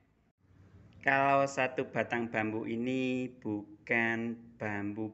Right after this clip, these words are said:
pate lele, tetapi T S. Kalau dari kejauhan, nggak kita amati dari dekat,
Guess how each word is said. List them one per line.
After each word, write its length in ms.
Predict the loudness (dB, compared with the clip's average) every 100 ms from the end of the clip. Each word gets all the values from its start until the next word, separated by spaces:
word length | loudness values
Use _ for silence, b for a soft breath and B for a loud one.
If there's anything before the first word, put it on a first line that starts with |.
| -6
pate 320 | -6 -2 0
lele, 720 | 0 -2 -2 -4 -6 -8 -14 B B B B B B -6
tetapi 480 | 0 0 0 -2
T 160 | -2 -2
S. 400 | -2 -4 -8 -6 0
Kalau 240 | 2 2
dari 240 | 2 2 2
kejauhan, 800 | 4 6 8 6 6 2 -2 -10 -16 -4
nggak 560 | -2 -2 -4 -12 -8 -6
kita 320 | -2 -4 -2
amati 320 | -6 -6 -6
dari 320 | -6 -4 -6
dekat, 320 | -6 0 0